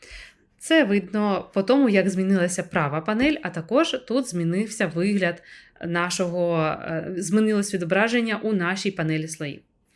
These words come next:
Тепер давайте трошки налаштуємо наш автолеяут. Це значить, що навколо нашої, нашого тексту з'явились падінги, такі відступи, які будуть працювати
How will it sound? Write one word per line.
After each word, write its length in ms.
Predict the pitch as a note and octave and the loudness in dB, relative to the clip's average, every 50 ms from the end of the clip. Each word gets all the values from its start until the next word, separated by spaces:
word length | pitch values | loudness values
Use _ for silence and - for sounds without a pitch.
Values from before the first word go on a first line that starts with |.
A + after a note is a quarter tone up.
| - - - - - - | -20 -18 -18 -18 -14 -10
Тепер 220 | - - - G#4+ A#4 - | -8 -6 -6 -4 -2 0
давайте 280 | B3 G#3+ A#3 A#3 A#3 | 0 0 0 -2 -4
трошки 380 | F3 - G#3 A#3 D4+ - - B3 | -4 -2 0 0 0 0 0 -2
налаштуємо 460 | G3+ F3+ E3+ E3 - - A3 A#3 A3+ | -2 -2 -4 -4 -6 -6 -6 -4 -2
наш 280 | F#3+ E3 D#3+ E3+ - - - | -2 -2 -2 -4 -4 -8 -10
автолеяут. 600 | F3+ E3+ - F3+ E3+ E3+ D#3+ D3+ C3+ C3 D3 - _ _ - - - - | -12 -8 -8 -6 -6 -6 -6 -8 -10 -12 -14 -16 _ _ -20 -20 -20 -16
Це 180 | - - C#4 C#4 | -4 0 0 2
значить, 380 | A3 F3+ D3 D3 D3 - B3 - | 2 2 -2 -2 -4 -8 -10 -10
що 460 | - - - A3 G#3 G3+ F#3+ - - - | -8 -6 -4 -2 -2 0 -2 -2 -2 -4
навколо 580 | G#3 G#3+ G#3+ G#3+ - - G#3+ F#3+ E3+ E3 D#3+ | -4 -4 -4 -4 -2 -2 0 2 2 2 0
нашої, 680 | E3 E3+ E3+ E3 E3+ E3 E3 - E3+ D#3+ D#3 D#3 D#3+ - | 0 0 0 0 -2 -2 -4 -4 -2 -2 -2 -2 -2 -2
нашого 380 | F3+ F3 E3+ E3 - D#3 E3 | -2 -2 -2 -2 -4 -4 -4
тексту 340 | E3 E3+ F#4 G#4 - - A#3 | -2 -2 -4 -4 -4 -6 -6
з'явились 400 | G3 E3+ F#3 F#3+ A3 A#3 A3 G#3+ | -4 -4 -4 -4 -2 -4 -4 -6
падінги, 480 | A3+ - F3+ E3+ D#3+ D3+ C#3+ D3 C#3+ C#3 | -6 -6 -4 -4 -4 -4 -6 -8 -8 -10
такі 240 | - D3 D3+ - D#3 | -10 -10 -10 -6 -4
відступи, 480 | F3+ B3 C4+ - - G#3 G3 - - - - - - - | -4 -4 -4 -6 -8 -14 -14 -16 -18 -18 -18 -20 -18 -16
які 180 | - E3 - D#3+ | -14 -12 -10 -8
будуть 240 | D#3+ D#3 D#3+ D#3+ | -6 -6 -6 -6
працювати 840 | - - E3 D#3+ - D#3+ D3 F3 A3 A#3 A3+ A3 G3+ F#3 E3+ - | -6 -8 -8 -6 -6 -4 0 0 0 0 2 0 0 0 0 -4